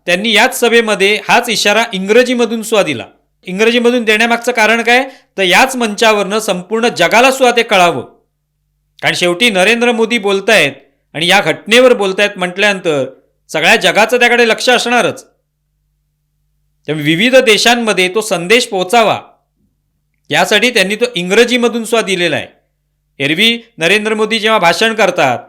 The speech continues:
तेव्हा त्यांचं हिंदीतून भाषण असतं, पण इथे पहिल्यांदाच हा संदेश तेवढा त्यांनी इंग्रजीमधून दिलाय.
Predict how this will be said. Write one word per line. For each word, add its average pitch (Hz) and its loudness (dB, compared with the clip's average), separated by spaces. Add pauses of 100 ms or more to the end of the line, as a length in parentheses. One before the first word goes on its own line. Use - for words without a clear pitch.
(680)
तेव्हा 165 -2
त्यांचं 208 -2
हिंदीतून 240 0
भाषण 202 2
असतं, 165 -4 (2000)
पण 143 -4
इथे 165 2
पहिल्यांदाच 202 2
हा 190 2
संदेश 208 -2
तेवढा 220 0
त्यांनी 208 -4
इंग्रजीमधून 196 -4
दिलाय. 165 0